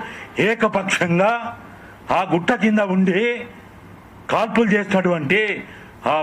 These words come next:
బలగాలు ఏడు గంటల తర్వాత కొంత విరామం ఇచ్చి, మళ్ళా ఎనిమిదిన్నర నుంచి కాల్పులు ప్రారంభించి, తీవ్రమైనటువంటి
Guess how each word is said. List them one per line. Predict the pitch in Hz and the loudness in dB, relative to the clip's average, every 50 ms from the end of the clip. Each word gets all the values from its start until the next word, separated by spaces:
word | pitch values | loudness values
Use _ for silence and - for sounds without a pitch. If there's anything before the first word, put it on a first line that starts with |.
| 147 | 0
బలగాలు | 139 147 180 185 190 202 226 233 220 196 131 - - - - - - - - - - - - 147 185 | 0 0 2 2 2 2 2 2 0 -2 -2 -6 -10 -14 -18 -20 -20 -20 -20 -20 -14 -4 -2 0 0
ఏడు | 208 214 208 185 170 | 0 0 0 0 0
గంటల | 180 196 196 214 208 208 202 190 | 0 2 2 2 0 0 0 0
తర్వాత | 151 156 160 156 143 143 147 202 220 220 190 - - - - - - - - - - - - - - - - - - - - - - - - - - - | 2 2 2 0 0 0 0 0 0 0 -2 -4 -6 -12 -14 -18 -20 -20 -20 -20 -20 -20 -20 -20 -20 -20 -20 -20 -20 -20 -20 -20 -20 -20 -20 -20 -12 -6
కొంత | - 180 185 190 196 175 | -4 -2 0 0 0 0
విరామం | 160 165 196 202 196 170 139 117 101 95 | 0 0 -2 -2 0 -2 -2 -2 -4 -4
ఇచ్చి, | 92 - 202 220 240 240 233 - - - - - - - - - - - - - - - - 120 | -2 0 0 2 0 -2 -4 -6 -14 -18 -20 -20 -20 -20 -20 -20 -20 -20 -20 -20 -20 -8 -2 0
మళ్ళా | 143 185 233 247 277 277 262 214 143 104 - - - - - - - - - - - - - - - - - 143 | 0 0 2 2 2 2 0 0 -2 -6 -10 -12 -14 -16 -18 -20 -20 -20 -20 -20 -20 -20 -20 -20 -20 -6 -2 0
ఎనిమిదిన్నర | 185 233 247 254 240 233 214 226 220 214 190 185 | 2 2 2 2 0 0 0 0 0 0 0 0
నుంచి | 202 185 190 214 269 262 240 180 123 - - - - - - - - - - - - - - | 0 0 0 0 0 0 0 -2 -4 -8 -12 -16 -20 -20 -20 -20 -20 -20 -20 -20 -14 -4 -2
కాల్పులు | 139 180 233 254 - 233 247 240 - | 0 0 0 2 2 2 2 2 2
ప్రారంభించి, | 185 185 190 190 185 170 151 123 113 117 - 214 240 247 220 175 - - - - - - - - - - - - - - - - - - - | 2 0 2 0 0 -2 -2 -2 -4 -2 0 0 0 0 -2 -4 -8 -10 -14 -18 -20 -20 -20 -20 -20 -20 -20 -20 -20 -20 -20 -20 -20 -6 0
తీవ్రమైనటువంటి | - 190 247 285 254 277 262 240 240 233 226 220 185 196 160 139 131 - 226 233 | 2 2 2 2 2 0 0 0 0 0 -2 0 0 0 0 0 0 0 2 0